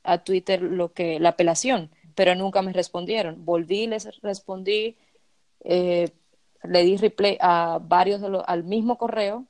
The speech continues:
tres veces, con argumentaciones y con muchísimas otras cosas más. Pero no nos vamos a quedar en el tema de que simplemente, eh, quien hizo esto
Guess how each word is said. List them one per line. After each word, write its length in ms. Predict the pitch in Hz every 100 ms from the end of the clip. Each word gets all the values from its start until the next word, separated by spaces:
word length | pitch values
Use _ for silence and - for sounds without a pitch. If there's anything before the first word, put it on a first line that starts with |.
| _
tres 280 | - 180 175
veces, 460 | 165 156 - 151 - _ _ _ _ _
con 160 | - 180
argumentaciones 920 | 170 185 185 180 175 240 285 311 - _ _ _ _ _ _
y 140 | - 208
con 160 | 208
muchísimas 460 | 196 202 190 196 196
otras 220 | 196 180
cosas 280 | 180 175 180
más. 320 | 240 196 - _
Pero 260 | 190 185 190
no 140 | 202
nos 140 | 240
vamos 260 | 233 220 233
a 80 | 233
quedar 380 | 233 226 208 -
en 200 | 190 190
el 120 | 185
tema 340 | 214 190 196
de 120 | 190 185
que 100 | 180
simplemente, 760 | 185 185 196 190 190 185 180 -
eh, 320 | 190 170 -
quien 220 | - 175 190
hizo 300 | 220 214 185
esto 360 | 151 - 262